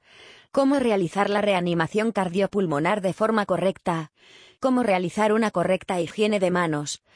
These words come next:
primeros auxilios y taller de yoga y estiramientos. Además, y orientado a un público adulto,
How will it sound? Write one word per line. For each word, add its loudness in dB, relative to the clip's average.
primeros 0
auxilios -2
y -2
taller 0
de 0
yoga 0
y 2
estiramientos. -2
Además, 0
y 2
orientado 2
a 4
un 2
público -2
adulto, -2